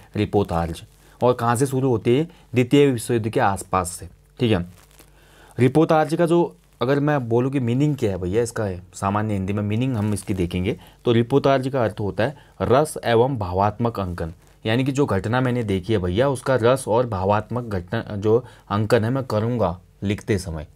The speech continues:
ठीक है, यही कहलाता है रिपोर्टाज। अब इसको सम-, समझते हैं डेफिनेशन से। रिपोर्टाज में देखिए लेखक किसी भी आयोजन, घटना, संस्था आदि की कलात्मक ढंग से व्यवहार रिपोर्ट तैयार करके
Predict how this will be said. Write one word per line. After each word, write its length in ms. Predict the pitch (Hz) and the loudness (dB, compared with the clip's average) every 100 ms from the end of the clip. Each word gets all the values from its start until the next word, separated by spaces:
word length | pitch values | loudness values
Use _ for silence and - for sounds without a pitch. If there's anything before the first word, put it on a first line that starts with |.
| _ _ | _ _
ठीक 120 | 107 | 0
है, 60 | 123 | 2
यही 200 | 104 139 | 6 4
कहलाता 320 | 139 101 98 | 4 2 2
है 60 | 127 | 0
रिपोर्टाज। 600 | 107 101 92 87 80 80 - _ - - | 0 -4 0 -2 -2 -8 -12 _ -12 -2
अब 120 | 131 | 0
इसको 220 | 143 160 | 2 2
सम-, 420 | 147 120 117 113 | 2 2 2 2
समझते 360 | 104 107 107 143 | 0 -4 -2 -2
हैं 100 | 135 | 2
डेफिनेशन 500 | 104 92 110 104 110 | 2 2 -2 -2 -2
से। 140 | 123 165 - _ - _ _ - | -2 -6 -10 _ -20 _ _ -2
रिपोर्टाज 600 | 120 160 170 151 151 160 | 2 2 4 2 2 0
में 140 | 160 | 0
देखिए 200 | 135 160 | 0 2
लेखक 500 | 127 120 117 156 - | 2 2 2 -2 -2
किसी 300 | 135 120 165 | -6 0 0
भी 180 | 143 165 | 2 0
आयोजन, 580 | - 113 123 127 139 170 _ _ | 2 2 2 0 -4 -8 _ _
घटना, 440 | 92 90 101 110 147 - _ _ - | -10 -6 -2 -2 -2 -10 _ _ -8
संस्था 400 | 120 120 - 151 | -2 -2 2 2
आदि 260 | 131 127 135 | 2 0 -4
की 140 | 151 | -8
कलात्मक 560 | 147 113 107 110 143 123 | -4 0 0 -2 -6 -4
ढंग 180 | 101 104 | -6 -4
से 140 | 135 | -4
व्यवहार 460 | 113 98 92 117 113 | -4 -4 -2 -2 -4
रिपोर्ट 340 | 98 117 - | -2 -2 0
तैयार 300 | 113 107 107 | -2 0 -2
करके 380 | 104 90 120 | -2 -2 -2